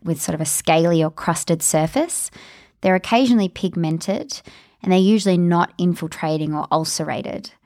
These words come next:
If there is ulceration, then it suggests invasive disease.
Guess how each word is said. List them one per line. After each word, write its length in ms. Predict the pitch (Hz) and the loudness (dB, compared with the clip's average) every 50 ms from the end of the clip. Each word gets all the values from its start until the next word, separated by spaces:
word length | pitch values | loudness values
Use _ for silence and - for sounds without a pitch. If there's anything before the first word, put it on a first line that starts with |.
| _ _ _ _ _ _ _ _ _ _ _ _ _ | _ _ _ _ _ _ _ _ _ _ _ _ _
If 160 | - 233 - - | -2 -2 0 2
there 200 | 208 190 - - | 0 0 0 -2
is 240 | - - 233 240 220 | 0 0 0 2 4
ulceration, 680 | 214 190 175 - - 185 170 170 170 175 175 - 190 175 | 2 2 0 0 -2 0 0 2 2 2 0 0 0 0
then 80 | 165 160 | 0 0
it 120 | 160 - | -2 -4
suggests 440 | - - 160 - 170 165 165 - - | -6 -6 -4 -2 -2 -2 -2 -2 -2
invasive 480 | 165 165 165 156 156 156 - 165 160 - | -2 -2 -2 -4 -6 -6 -8 -10 -8 -8
disease. 640 | 165 151 160 151 131 - - - - - - - | -8 -6 -6 -6 -6 -6 -6 -6 -6 -8 -10 -10